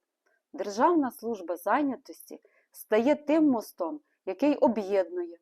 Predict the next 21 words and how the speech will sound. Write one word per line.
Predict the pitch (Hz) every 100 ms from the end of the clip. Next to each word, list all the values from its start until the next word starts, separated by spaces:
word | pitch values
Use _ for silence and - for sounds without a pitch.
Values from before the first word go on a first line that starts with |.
| _ _ _
компенсує | 214 202 214 202 - 254 202 185
роботодавцям | 165 175 - 180 180 160 - 160
витрати | 170 175 202 190 - 170
за | 196 185
працевлаштування | 185 175 - 196 180 185 - 202 185 180 170 156
ветеранів | 170 - 190 180 165 156
і | 151
ветеранок, | 180 180 294 214 202 196 _ _ _ _
внутрішньо | 247 381 269 220 202 185
переміщених | 196 190 254 330 - 214 180 -
громадян, | 269 285 220 180 175 180 _ _ _
шукачів | - 214 226 220 339 311
роботи, | 269 196 170 175 - - _ _ _ _
допомагає | 220 214 254 254 247 330 339
облаштувати | 277 202 208 202 - 202 220 - 214
робочі | 190 175 254 262 185
місця | 180 175 - 226 269 - _ _
для | 175 196
людей | 196 180 208 233
з |
інвалідністю. | 262 262 247 196 170 170 165 - -